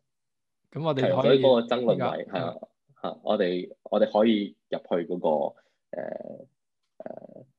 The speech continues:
Speaker 2: 誒，打側嘅音樂嗰度，silent，silent music 嗰度。
Speaker 1: 係。
Speaker 2: <laughs> 嚇，誒，誒，噉，誒，呢個，誒，作者就，誒，要，要掰動態吖嘛，佢要挑戰時空嘛。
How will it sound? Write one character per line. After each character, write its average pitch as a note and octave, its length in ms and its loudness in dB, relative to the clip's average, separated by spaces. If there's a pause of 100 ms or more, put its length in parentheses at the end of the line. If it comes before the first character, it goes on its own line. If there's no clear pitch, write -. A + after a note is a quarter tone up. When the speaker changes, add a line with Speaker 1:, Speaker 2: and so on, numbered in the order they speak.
(400)
Speaker 2:
誒， - 320 -14 (380)
打 F2 160 0
側 G2 120 -2
嘅 F#2 100 -6
音 E2+ 80 -2
樂 F2 200 -6
嗰 - 100 -10
度， - 260 -10 (120)
silent，silent F2 600 -4
music E2+ 360 -12
嗰 - 120 -12
度。 - 180 -14 (100)
Speaker 1:
係。 F#2+ 160 -4
Speaker 2:
<laughs> - 1120 -8
嚇， - 180 2
誒， F#2 300 2 (380)
誒， F#2 300 2
噉， - 400 0
誒， G2 440 4 (120)
呢 D3+ 360 6
個， B2 80 4
誒， F2+ 1080 2
作 G#2 140 2
者 G2 300 2
就， E2+ 640 -2 (100)
誒， E2+ 100 -2 (640)
要， F#2+ 180 -2 (540)
要 F2+ 60 0
掰 A2 180 4
動 F2+ 160 -2
態 F#2 220 -2
吖 F2+ 60 -2
嘛， E2 260 0 (440)
佢 F2+ 140 -2
要 F#2 60 0
挑 G#2 160 2
戰 F2 260 -2
時 - 120 -10
空 E2+ 200 -6
嘛。 B1+ 140 -12